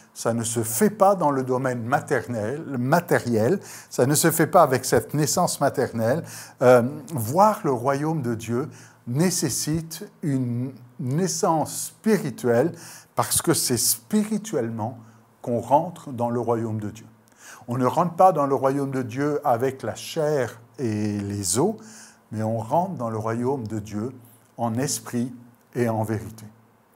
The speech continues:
Alors c'est ça la question la plus importante, et c'est ça que nous devons transmettre, communiquer à ceux qui nous entourent, en disant, il y a une chose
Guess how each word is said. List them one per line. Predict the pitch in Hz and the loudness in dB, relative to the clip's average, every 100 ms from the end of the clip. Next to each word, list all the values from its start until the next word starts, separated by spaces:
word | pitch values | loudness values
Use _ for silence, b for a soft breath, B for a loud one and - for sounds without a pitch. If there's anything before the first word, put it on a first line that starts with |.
| _ _ _ _ - | _ _ _ _ -4
Alors | 123 127 | -2 -2
c'est | - | -2
ça | 196 185 151 B B B - | 0 2 0 B B B -2
la | 117 | 0
question | 135 117 151 | 0 0 2
la | 131 | 4
plus | 113 143 135 | 2 0 -4
importante, | 120 117 - 123 127 - B B B - | -2 -4 -4 -6 -6 -10 B B B -6
et | 110 | -4
c'est | - | -2
ça | - - 160 127 - | 0 0 0 -2 -4
que | |
nous | 127 120 | -2 -2
devons | 120 117 117 | -2 -2 -4
transmettre, | 117 147 127 - 107 - - B B B | -6 -6 -6 -6 -6 -6 -12 B B B
communiquer | - 143 151 151 - 160 | -4 -2 -2 -4 -4 0
à | 143 135 | 0 0
ceux | - | -4
qui | 131 131 | -6 -4
nous | 123 110 | -4 -4
entourent, | 107 - 101 - _ B B B | -8 -10 -16 -18 _ B B B
en | 123 | -4
disant, | 123 127 156 165 | -2 0 0 0
il | 147 131 | -2 -2
y | 143 | 0
a | 156 | -2
une | 131 | -4
chose | 107 151 147 151 - | -6 -2 -2 -4 -12